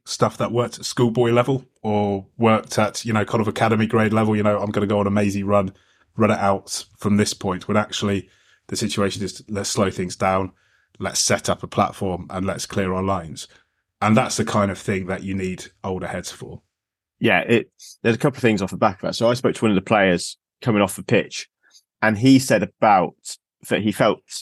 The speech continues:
Speaker 2: um, that Tigers had enough there to win the game, and he was annoyed that they obviously hadn't, uh, won the game.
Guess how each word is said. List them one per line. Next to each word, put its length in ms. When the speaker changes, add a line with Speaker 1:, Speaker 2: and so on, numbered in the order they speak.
Speaker 2:
um, 340
that 160
Tigers 240
had 100
enough 220
there 160
to 140
win 180
the 80
game, 300
and 80
he 40
was 100
annoyed 320
that 140
they 240
obviously 220
hadn't, 520
uh, 220
won 220
the 80
game. 220